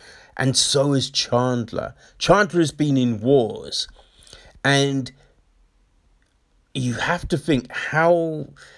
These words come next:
how much are they taking it out of you? You know, so sometimes we see these really good fighters get to the U F C,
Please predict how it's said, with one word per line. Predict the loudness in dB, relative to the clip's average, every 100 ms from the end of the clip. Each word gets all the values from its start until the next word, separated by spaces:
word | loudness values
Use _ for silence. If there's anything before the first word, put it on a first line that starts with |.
| -20 _ -4
how | 2 2
much | 2 -2
are | 2
they | 0
taking | 0 -6 -6 -6
it | -6
out | -4 -4 -6
of | -12
you? | -16 -18 -20 _ _ _ _ _ _ _ -4
You | -2
know, | -2 -4
so | 0 4 4 0 -10 _ _ _ _ _ _ _
sometimes | 0 2 2 2 0 0 0
we |
see | 0 0 2
these | 0 -2 -14 _ 0
really | 4 2 2
good | 0 2
fighters | 0 0 -2 -6 -4
get | -2 -2 -4
to | -4
the | 2
U | 2 2
F | 2
C, | 2 0 -2